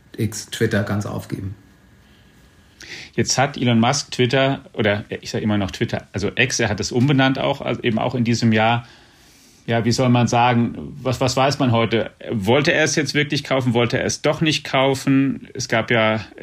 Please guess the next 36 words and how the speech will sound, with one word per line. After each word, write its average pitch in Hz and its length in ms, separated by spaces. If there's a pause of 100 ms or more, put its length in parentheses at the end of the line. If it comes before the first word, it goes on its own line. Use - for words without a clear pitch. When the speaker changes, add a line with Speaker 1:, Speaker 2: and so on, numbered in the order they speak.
Speaker 2:
sozusagen, 120 320
erst 110 160
hat 117 140
er 113 40
gesagt, 107 280
er 98 100
kauft's, 156 560
dann 123 160
ist 123 140
er 117 80
zurückgetreten, 135 840
dann 117 300 (500)
wurde 117 260
er 113 80
juristisch 120 580
belangt 123 640
und 127 440 (260)
quasi 117 340
auch - 160
gezwungen, 127 520
es 160 140
zu - 80
kaufen. 147 300
Dann 110 120
hat 123 160
er 127 60
es 120 100
übernommen. 135 640 (380)
Nach 131 220
allem, 135 200
was 131 160
man 127 140
so 123 140
heute 123 300
weiß, 135 440
ähm, - 340